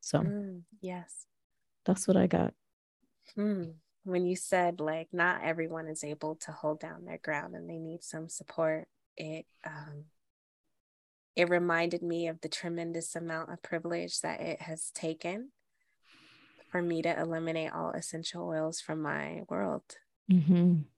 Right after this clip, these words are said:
Speaker 2: Um, I'm a class A fucking herbalist, T B H.
Speaker 1: Period.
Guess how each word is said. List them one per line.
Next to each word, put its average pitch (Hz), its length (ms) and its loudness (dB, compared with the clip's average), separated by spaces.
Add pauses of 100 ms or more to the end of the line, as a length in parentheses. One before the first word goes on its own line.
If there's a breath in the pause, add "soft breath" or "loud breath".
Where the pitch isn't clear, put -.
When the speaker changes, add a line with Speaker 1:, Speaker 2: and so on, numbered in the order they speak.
(180)
Speaker 2:
Um, 160 560 0 (460)
I'm 196 160 0
a 180 40 0
class 165 520 2
A 151 140 0
fucking 147 360 -6
herbalist, 143 800 -6
T 165 180 -4
B 160 180 -4
H. 147 60 2
Speaker 1:
Period. 175 300 8